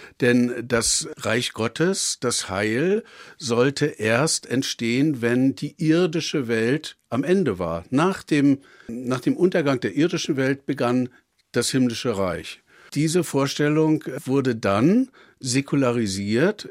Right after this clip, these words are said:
indem man sagte, „Nein, wir können das Himmelreich schon auf Erden errichten.“ Das ist ja eine typische kommunistische Vorstellung. Aber auch die Nationalsozialisten hatten ja die Idee, dass man durch, sie haben ja nicht den Klassenkampf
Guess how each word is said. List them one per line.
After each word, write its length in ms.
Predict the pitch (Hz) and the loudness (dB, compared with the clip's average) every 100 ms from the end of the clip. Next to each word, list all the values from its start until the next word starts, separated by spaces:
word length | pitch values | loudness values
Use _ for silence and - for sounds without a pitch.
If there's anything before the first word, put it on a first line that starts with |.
| - | -2
indem 340 | 120 127 127 | 0 2 2
man 180 | 139 135 | 4 2
sagte, 500 | 123 131 - 147 139 - - | 0 -2 -2 0 0 -2 -6
„Nein, 480 | 143 180 220 110 87 - _ | 0 2 2 2 -2 -8 _
wir 160 | - 127 | -2 -2
können 340 | - 143 170 | 2 2 2
das 300 | 147 131 - | 2 0 0
Himmelreich 600 | - 156 220 190 127 139 | 2 2 4 2 2 2
schon 200 | - 160 | 2 0
auf 180 | 139 - | 0 -2
Erden 400 | - 175 202 156 | -2 0 2 0
errichten.“ 720 | 113 107 95 92 - 85 87 101 - - - | 0 -2 -2 -4 -6 -8 -10 -14 -20 -20 -10
Das 200 | - 107 | -6 -4
ist 100 | 123 | 0
ja 280 | 131 113 117 | 2 2 2
eine 260 | 120 117 101 | 2 0 -2
typische 440 | 151 - 135 117 | -6 -2 0 0
kommunistische 680 | - 123 110 120 - 139 147 | 2 2 4 2 0 -4 -4
Vorstellung. 500 | 143 139 143 147 147 - - - - | -2 -2 2 2 0 -4 -20 -20 -8
Aber 200 | 117 135 | -4 -2
auch 80 | |
die 120 | - 127 | 0 0
Nationalsozialisten 1120 | 139 - 151 175 190 170 143 113 104 - 110 | 0 2 4 4 2 0 0 0 -2 -4 -6
hatten 180 | 120 131 | -4 0
ja 240 | 123 127 - - _ | 0 0 -4 -18 _
die 160 | - 139 | -6 -2
Idee, 440 | 120 120 110 120 | -2 0 2 2
dass 300 | 147 131 123 | 2 0 -2
man 480 | 131 123 120 127 135 127 | 0 0 2 0 -2 -2
durch, 480 | 120 120 117 - 143 | -2 -2 -2 -4 -4
sie 140 | 113 | -2
haben 140 | 113 | 0
ja 60 | 117 | 0
nicht 220 | 117 - | 0 -2
den 140 | 101 95 | -4 -4
Klassenkampf 840 | 104 117 156 - 127 143 - | -2 -2 -4 -2 0 0 -2